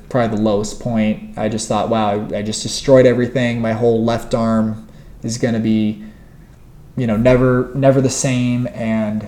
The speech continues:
um, yeah, it was really hard. Um, so anyway, I ended up not re-tearing everything, thankfully. And I got my other surgery for my shoulder.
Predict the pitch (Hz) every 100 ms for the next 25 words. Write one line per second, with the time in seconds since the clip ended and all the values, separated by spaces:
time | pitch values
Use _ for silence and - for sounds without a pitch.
0 | - - - - - - - 57 50 53
1 | 55 - - - - - 127 104 110 110
2 | 117 113 110 117 - - - - - -
3 | - - - - - - 147 147 135 131
4 | - 143 127 123 117 - - - - 190
5 | 139 117 117 110 135 127 117 135 208 -
6 | - 127 113 117 110 113 110 110 113 123
7 | 156 - - - 113 131 185 - - -
8 | - - - - - 131 123 123 123 -
9 | 120 113 110 110 110 113 143 127 110 120
10 | 113 113 117 127 147 160 139 131 127 123
11 | 127 127 123 113 110 190 147 113 113